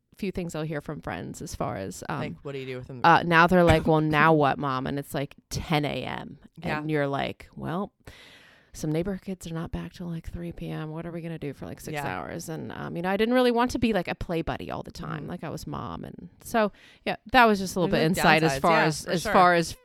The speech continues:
Speaker 1: you know, from my standpoint. Um, but what I was getting at is I think homeschooling has evolved with your options. And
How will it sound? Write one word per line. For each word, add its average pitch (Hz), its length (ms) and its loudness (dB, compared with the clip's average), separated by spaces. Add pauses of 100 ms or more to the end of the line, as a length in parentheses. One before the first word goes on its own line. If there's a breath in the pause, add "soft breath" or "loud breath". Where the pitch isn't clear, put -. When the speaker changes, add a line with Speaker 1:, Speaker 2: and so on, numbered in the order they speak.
(120)
Speaker 1:
you - 100 -2
know, 165 160 4
from 170 260 2
my 160 380 2
standpoint. 156 800 -2
Um, 160 240 0
but 170 160 0
what 175 140 4
I 156 40 4
was 165 140 0
getting 247 260 4
at 165 140 2
is 165 80 -2
I 170 80 -4
think 175 220 -8
homeschooling 208 540 -2
has 160 140 -2
evolved 151 300 -2
with 156 100 -8
your 151 120 -4
options. 202 500 0
And 208 140 2